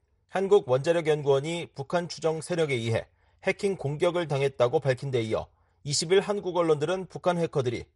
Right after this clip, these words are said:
지난해 신형 잠수함 등을 건조하는 한국의 대우조선해양에서 일부 자료를 탈취했다고 보도했습니다.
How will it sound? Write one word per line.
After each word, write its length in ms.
지난해 480
신형 440
잠수함 540
등을 220
건조하는 580
한국의 600
대우조선해양에서 1040
일부 380
자료를 420
탈취했다고 760
보도했습니다. 680